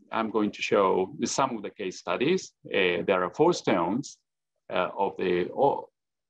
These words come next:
you know, all of these, uh, shows a, a very beautiful, uh, Paraíba color. It's a blue to green or greenish blue, the colors. And the size differs.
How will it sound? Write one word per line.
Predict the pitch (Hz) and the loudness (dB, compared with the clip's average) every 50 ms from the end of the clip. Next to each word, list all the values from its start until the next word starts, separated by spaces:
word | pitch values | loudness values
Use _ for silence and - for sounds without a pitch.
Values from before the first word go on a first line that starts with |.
| _ _ _ _ _ _ | _ _ _ _ _ _
you | 127 117 | 0 0
know, | 101 95 - - | 2 2 0 2
all | 101 135 151 151 | 4 4 4 4
of | 139 117 98 | 2 -2 -4
these, | 120 131 120 110 107 101 - - - - _ _ _ 107 | -4 -4 -2 -2 -2 -4 -6 -8 -14 -20 _ _ _ -6
uh, | 104 95 90 87 87 85 82 85 82 80 - - - - - - - - | -2 -2 0 0 2 2 2 2 0 0 -2 -4 -6 -10 -10 -10 -10 -8
shows | - - - 98 90 90 90 - - | -4 2 4 4 4 4 0 -4 -10
a, | - 85 80 80 - - - - - 101 _ _ | -10 -8 -6 -6 -8 -8 -12 -16 -20 -20 _ _
a | - - - _ _ _ _ _ _ _ _ _ _ _ _ _ _ - - | -20 -20 -20 _ _ _ _ _ _ _ _ _ _ _ _ _ _ -12 -4
very | - 104 95 90 82 - | -2 -2 -2 -2 -4 -2
beautiful, | 104 104 101 101 - - 104 90 90 - - - _ _ _ - _ _ _ _ _ - | -2 0 0 0 -4 -4 -6 -6 -6 -6 -10 -14 _ _ _ -20 _ _ _ _ _ -2
uh, | 87 82 78 76 76 80 - 82 - - - | -2 0 0 0 -2 -4 -6 -10 -12 -6 -2
Paraíba | 104 87 82 85 87 85 82 - | -2 0 0 -2 -2 -4 -8 -10
color. | - - - - - - _ _ _ | -10 -10 -10 -10 -12 -16 _ _ _
It's | _ - - | _ -16 -14
a | 90 | -14
blue | 85 82 90 87 87 82 | -8 0 2 2 2 2
to | - 80 - | 0 -4 -6
green | - 76 78 76 73 - - - _ _ - | -4 0 0 0 0 -2 -6 -12 _ _ -2
or | 85 85 85 | 2 4 4
greenish | 82 90 87 82 87 85 - - - - | 4 4 2 2 2 2 0 -2 2 4
blue, | 87 87 85 85 - - _ _ _ _ _ _ _ _ | 6 6 6 6 2 -4 _ _ _ _ _ _ _ _
the | - 87 85 | 2 2 2
colors. | - 90 78 71 - - - - - _ _ _ _ _ _ _ _ _ _ _ _ _ _ _ _ _ - | 4 2 0 0 0 -6 -12 -18 -20 _ _ _ _ _ _ _ _ _ _ _ _ _ _ _ _ _ 2
And | 127 117 | 4 4
the | 113 107 | 4 6
size | - 131 - 226 - 98 85 80 - - - | 6 6 6 6 6 2 -6 -12 -14 -10 -6
differs. | 110 107 98 - - - - - - | -4 -4 -2 -2 -2 -2 -2 -8 -12